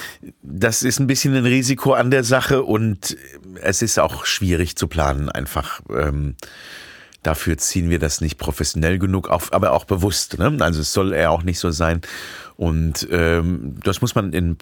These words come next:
Programmauswahl zum Beispiel berücksichtigen oder in Konzerten, die man zusagt oder eben nicht zusagt, ähm,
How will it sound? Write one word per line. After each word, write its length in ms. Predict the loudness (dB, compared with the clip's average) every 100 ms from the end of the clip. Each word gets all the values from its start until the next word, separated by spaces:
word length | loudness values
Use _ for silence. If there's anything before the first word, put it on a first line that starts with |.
| -6
Programmauswahl 1080 | -4 0 2 2 0 0 2 2 2 0 -4
zum 140 | -2
Beispiel 280 | -2 0 -2
berücksichtigen 800 | -2 -2 -2 -2 -2 0 0 0
oder 300 | 0 2 2
in 320 | 2 0 -2 -8 -20 -20 -16
Konzerten, 520 | -4 -2 0 0 0 -2
die 100 | 0
man 160 | 0
zusagt 500 | 0 0 2 2 0
oder 180 | 0 0
eben 280 | 0 0 0
nicht 200 | 0 0
zusagt, 640 | -2 0 0 0 -4 -10 -2
ähm, 360 | -2 0 -4